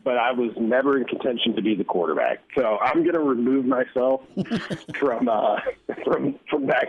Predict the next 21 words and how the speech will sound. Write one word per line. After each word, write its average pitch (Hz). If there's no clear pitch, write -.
conversation. 147
You 143
know, 127
I 165
think 190
I, 135
th-, 180
I, 147
I 143
really 175
do 151
think. 104
Um, 98
so 131
we've 135
seen 165
a 143
lot 117
of 113
transfer 104
activity 95